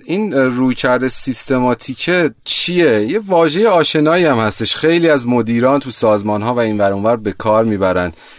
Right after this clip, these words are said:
این رویکرد چیه و چرا حالا این اتفاق نیفتاده فکر می‌کنین؟ چرا این رویکرد سیستماتیک نیستش؟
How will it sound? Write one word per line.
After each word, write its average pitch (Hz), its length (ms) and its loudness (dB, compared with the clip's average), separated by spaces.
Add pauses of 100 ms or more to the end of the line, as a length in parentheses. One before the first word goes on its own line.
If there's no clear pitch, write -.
(160)
این 233 140 -10
رویکرد 147 600 0
چیه 123 680 0 (140)
و 95 500 0
چرا 180 360 2
حالا 160 180 2
این 185 160 2
اتفاق 151 400 -2
نیفتاده 151 640 0
فکر 90 260 -8
می‌کنین؟ 95 240 -8
چرا 143 160 -2
این 165 100 0
رویکرد 127 440 0
سیستماتیک 113 720 -4
نیستش؟ 143 600 -2